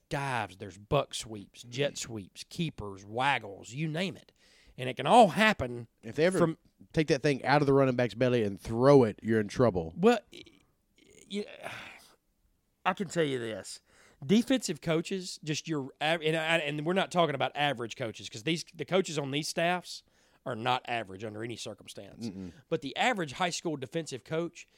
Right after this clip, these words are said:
Speaker 1: is going to tell those eleven guys on the ball defensively to say, "You've got to stay with the ball." Well, the problem with that is, is when it's snapped,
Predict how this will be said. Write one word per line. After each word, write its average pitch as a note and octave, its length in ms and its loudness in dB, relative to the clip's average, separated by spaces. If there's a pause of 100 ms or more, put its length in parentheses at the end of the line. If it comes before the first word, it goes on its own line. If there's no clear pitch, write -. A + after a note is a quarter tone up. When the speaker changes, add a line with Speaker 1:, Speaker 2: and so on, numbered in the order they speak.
(140)
Speaker 1:
is D3 140 -6
going G3+ 260 4
to D#3+ 40 -4
tell F3+ 260 0
those C#3+ 180 -2
eleven C3 300 -6
guys B2+ 260 -4
on B2+ 100 -8
the A2+ 60 -10
ball B2 220 -4
defensively C#3+ 720 -8 (360)
to - 80 -12
say, A#2 400 -4 (120)
"You've A2+ 320 -14
got A#2+ 260 -4
to A2+ 80 -16
stay A2+ 260 -8
with A2 200 -12
the A#2 80 -14
ball." A2+ 300 -10
Well, A2+ 100 -12
the A2+ 60 -14
problem A3+ 400 -4
with D#3 120 -6
that C#3+ 180 -4
is, B2+ 160 -6
is A#2+ 100 -10
when D3+ 120 -4
it's - 140 -12
snapped, F#3+ 560 -6